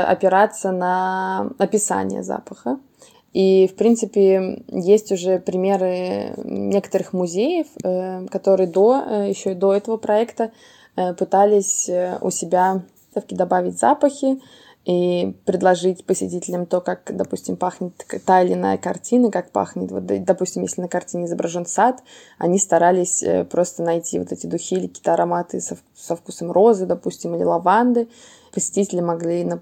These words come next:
смотреть на картину, вот, чувствовать этот аромат. Тоже в Англии, допустим, есть один музей, где, м, как я поняла,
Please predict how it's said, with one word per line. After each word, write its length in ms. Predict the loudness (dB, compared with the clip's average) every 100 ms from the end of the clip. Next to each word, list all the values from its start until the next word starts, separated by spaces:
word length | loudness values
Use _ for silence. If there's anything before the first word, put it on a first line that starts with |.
| -10 -12
смотреть 380 | -8 -6 -6 -6
на 80 |
картину, 440 | -4 -6 0 2 2
вот, 140 | 0
чувствовать 400 | -4 -6 -6 -4
этот 200 | -4 -2
аромат. 360 | 0 0 0 -6 _ _ _ _ -2
Тоже 220 | 2 2
в 80 | 4
Англии, 400 | 6 6 4 2
допустим, 540 | 0 0 -2 -4 -6 -2
есть 260 | -2 -4
один 240 | -4 -4 -2
музей, 340 | -2 -2 -2
где, 580 | -2 -2 2 2 0 -4 _ _ _
м, 240 | -10 -8 -6
как 200 | -6 -6
я 60 |
поняла, 340 | -4 -4 -4